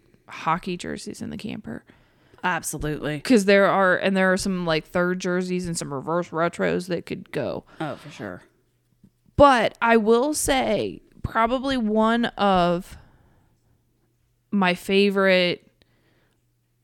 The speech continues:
Speaker 1: alternate jerseys is the Blue Jackets with the cannon. I like that logo. I feel like it's a clean, crisper logo. I don't like their,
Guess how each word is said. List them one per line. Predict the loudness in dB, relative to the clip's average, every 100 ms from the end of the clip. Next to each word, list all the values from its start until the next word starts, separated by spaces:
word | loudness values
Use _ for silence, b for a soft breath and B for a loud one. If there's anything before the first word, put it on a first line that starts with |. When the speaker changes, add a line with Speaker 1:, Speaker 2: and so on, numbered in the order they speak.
| _ _ _
Speaker 1:
alternate | 2 2 2 0 0 -2
jerseys | -2 -2 -2 -4 -6 -8 -10 -20 _ _ _
is | 2 4 4 2
the | 0
Blue | 0 0
Jackets | 2 2 2 0 -2 -4 -12 _ _
with | -4 -4 -4
the |
cannon. | -8 0 0 0 -4 -12 -16 _ _ _ _ _ _ _ _ _ _ _
I | 2 4
like | 4 2 2 2
that | -2 -2
logo. | 0 0 0 -2
I | -4
feel | 0 2 2
like | 0 -4
it's | -4
a | -4
clean, | -4 -2 -2 -2 -4 -6
crisper | -4 -4 -2 -2 0 0 -2 -8 _ _ _ _ _ _ _ _ -4
logo. | 4 4 4 2 4
I | 4
don't | 4 2
like | 0 0 0
their, | 2 2 2 -2 -8